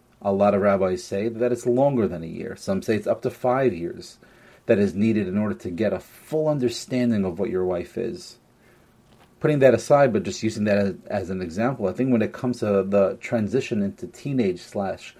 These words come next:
young adulthood, it works the same way.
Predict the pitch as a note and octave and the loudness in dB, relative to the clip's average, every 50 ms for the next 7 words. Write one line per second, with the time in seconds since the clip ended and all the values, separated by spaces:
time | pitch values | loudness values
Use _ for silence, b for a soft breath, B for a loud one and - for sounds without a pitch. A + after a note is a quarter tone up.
0 | B B B B B B G#2+ B2 C3 C#3 B2 A#2+ - G#2+ A2+ A2 B2+ A#2 - - | B B B B B B 2 4 4 6 6 6 6 4 2 0 0 -2 -6 -6
1 | - B1+ - - - _ _ _ _ _ _ _ _ _ _ _ _ - - A2 | -8 -8 -8 -10 -16 _ _ _ _ _ _ _ _ _ _ _ _ -4 0 4
2 | A2 C3 C3+ - - C3 - - C3 B2 A#2+ B2+ B2 G#2 G2 - - | 4 4 4 2 -4 -8 -4 -2 0 2 2 2 0 -2 -4 -8 -10